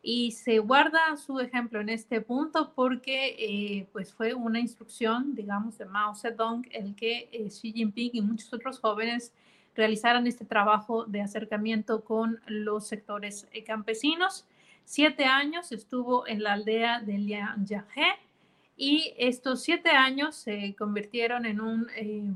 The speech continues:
punto de muchísima, eh, importancia para la trayectoria del hoy, eh, presidente. Él, eh, en muchas de las anécdotas que ha contado o en las entrevistas que ha dado, eh, recuerda esta etapa en Yan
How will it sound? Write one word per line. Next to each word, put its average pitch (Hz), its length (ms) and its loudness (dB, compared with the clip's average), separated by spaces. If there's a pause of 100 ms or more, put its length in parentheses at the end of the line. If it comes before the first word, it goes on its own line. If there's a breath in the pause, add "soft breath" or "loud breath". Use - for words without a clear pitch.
punto 233 680 0 (180)
de 214 140 -6
muchísima, 285 880 0 (100)
eh, 196 460 -4 (420)
importancia 254 1080 2 (420 loud breath)
para 214 160 2
la 208 140 -2
trayectoria 233 760 0
del 202 180 -2
hoy, 214 240 0
eh, 220 120 -6
presidente. 233 800 0 (580 soft breath)
Él, 226 360 0
eh, 208 460 0
en 202 120 2
muchas 226 440 -2
de 208 120 -2
las 233 500 -4
anécdotas 226 720 0
que 220 100 -8
ha 226 140 -4
contado 240 640 4
o 208 100 -2
en 208 80 -4
las 226 160 -8
entrevistas 214 640 -6
que 214 120 -4
ha 208 120 2
dado, 233 480 2
eh, 208 180 -6
recuerda 226 680 2
esta 220 340 -8
etapa 226 640 2
en 208 280 -4
Yan 220 440 -2